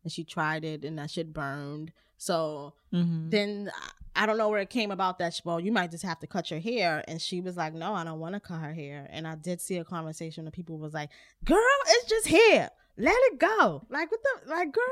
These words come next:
Speaker 1: you know, like, whatever.
Speaker 2: Mm-hmm.
Speaker 1: And it's like,
Speaker 2: Mm-hmm.
Speaker 1: black hair is never just hair. You know what I'm saying? When it, everyone has their own decisions and make their own choices as to their hair. I know me personally, I probably would have cut my hair,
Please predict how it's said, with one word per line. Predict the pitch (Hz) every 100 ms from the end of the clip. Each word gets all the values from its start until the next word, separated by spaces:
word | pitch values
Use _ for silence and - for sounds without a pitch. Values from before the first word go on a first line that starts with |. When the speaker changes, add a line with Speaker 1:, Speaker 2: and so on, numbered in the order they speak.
| 508 480
Speaker 1:
you | 196
know, |
like, | 202 180
whatever. | - - - 202
Speaker 2:
Mm-hmm. | 175
Speaker 1:
And | 185
it's | 190 -
like, | 180 175 170 170
Speaker 2:
Mm-hmm. | 165 175 170 170 170 -
Speaker 1:
black | 185 190 220
hair | 247 233
is | 214
never | 180 170 196
just | 214 233
hair. | 240 202 190 190 226 _ _ _ -
You | 190
know | 180
what | 175
I'm | 175
saying? | - 175 175 165
When | 165 165
it, | 156
everyone | 170 202 196
has | 202 196 180
their | -
own | 170 185
decisions | 190 208 196 196 175
and | 170
make | 175
their | 180
own | 156 180
choices | 202 180 - 175
as | 95 165 -
to |
their | 180 180
hair. | 180 175 175 160
I | 185
know | 233
me | 214
personally, | 190 208 220 240 240 226
I | 147
probably | 170 196 185 185 180
would | 160 175
have | 220 214
cut | - 220
my | 208 233
hair, | 254 269 269